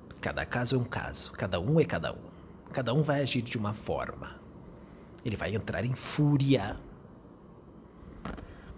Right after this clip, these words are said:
Porque você pensa diferente dele. Aí está outro problema. Pensar diferente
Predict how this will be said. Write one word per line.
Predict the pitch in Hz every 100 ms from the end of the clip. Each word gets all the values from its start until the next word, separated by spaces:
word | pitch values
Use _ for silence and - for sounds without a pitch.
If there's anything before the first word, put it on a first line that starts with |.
| - - - - - - - - - - - - - - - - -
Porque | 131 - - 57 -
você | 78 - 85
pensa | - - 76 65 -
diferente | 85 90 120 - - - - - - - - -
dele. | 110 85 - - - - - - - - - - - - - - - - - -
Aí | - 95
está | - - - -
outro | 113 151 165 170 - 131
problema. | - 117 101 - - - - - - - -
Pensar | 139 120 - - 139 151
diferente | 139 - 113 - 65 - -